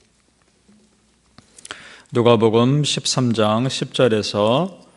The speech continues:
칠 절입니다. 시작. 예수께서 안식일에 한 회당에서 가르치실 때에 열여덟 해 동안이나 귀신 들려 앓으며 꼬부라져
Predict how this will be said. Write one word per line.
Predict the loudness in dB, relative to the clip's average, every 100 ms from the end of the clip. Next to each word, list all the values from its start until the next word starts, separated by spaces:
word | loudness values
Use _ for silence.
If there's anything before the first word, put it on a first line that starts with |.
| _ _ _ -20 -14
칠 | -10 -6
절입니다. | -4 -2 -4 -6 -2 0 0 -2 -6 -20 _ _ _ _ _ _ _ _ _ _ _ _ _ _ -16
시작. | -8 -2 0 0 0 2 2 0 -6 -20 -20 -20 -20 -20 -20 _
예수께서 | 2 2 4 2 4 6 6 6
안식일에 | 2 2 2 2 2 4 4 2 -2
한 | -4 -4
회당에서 | -4 -4 -2 -2 -2 -4 -2 -2 -2
가르치실 | -4 -4 -4 -8 -8 -8
때에 | -6 -4 -4 -4 -8 -16 _ _ _ -2
열여덟 | 2 4 2 0 0 0 -2
해 | -6 -4
동안이나 | -2 -2 -2 -2 0 0 -2 -6 -6
귀신 | -6 -4 -2
들려 | -2 2 2
앓으며 | 2 -2 -2 -2 -2 -2 -6 -8 -16 -10
꼬부라져 | -4 0 2 4 4 0 -2 -4 -6 -14